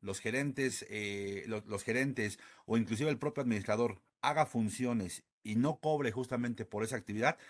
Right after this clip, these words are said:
desde mi punto de vista, se vuelve un, una actividad a título gratuito y estaríamos presente a un tema de un esquema reportable, si me lo permites el comentario.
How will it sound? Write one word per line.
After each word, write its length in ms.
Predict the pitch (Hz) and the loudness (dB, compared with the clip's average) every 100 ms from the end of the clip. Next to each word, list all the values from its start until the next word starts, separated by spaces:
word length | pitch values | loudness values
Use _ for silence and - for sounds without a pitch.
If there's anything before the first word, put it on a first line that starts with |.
| - - | -20 -6
desde 180 | 98 104 | -4 -2
mi 120 | 104 | -2
punto 280 | 127 131 120 | -2 -2 0
de 80 | 113 | 0
vista, 440 | 131 - 147 156 - - - | 0 0 -2 -2 -12 -16 0
se 140 | 110 | 0
vuelve 580 | 117 131 131 127 127 - | 2 2 2 2 2 -2
un, 540 | 120 131 135 131 127 127 | -2 2 4 4 2 2
una 200 | 127 131 | 0 0
actividad 580 | - - 104 107 117 - | -2 -4 -2 0 0 0
a 140 | 101 | -2
título 280 | - 147 123 | -2 -2 0
gratuito 580 | 104 101 143 147 180 202 - | 2 0 -2 -2 -4 -4 -6
y 80 | |
estaríamos 500 | 98 110 113 123 113 _ - - | -4 0 2 2 0 _ -18 -2
presente 560 | 107 107 147 135 147 - - - | 0 2 0 0 -2 -4 -10 0
a 80 | |
un 180 | 113 120 | 2 4
tema 220 | 120 120 | 4 4
de 60 | 117 | 4
un 80 | 117 | 2
esquema 280 | - 113 107 | 2 2 2
reportable, 480 | 98 95 110 113 | 0 -2 -2 -2
si 140 | 110 98 | -2 -2
me 60 | |
lo 100 | 92 | -2
permites 420 | - 95 110 - 101 | -2 -2 -2 -2 -4
el 60 | |
comentario. 500 | - 95 92 92 85 | -2 0 4 4 2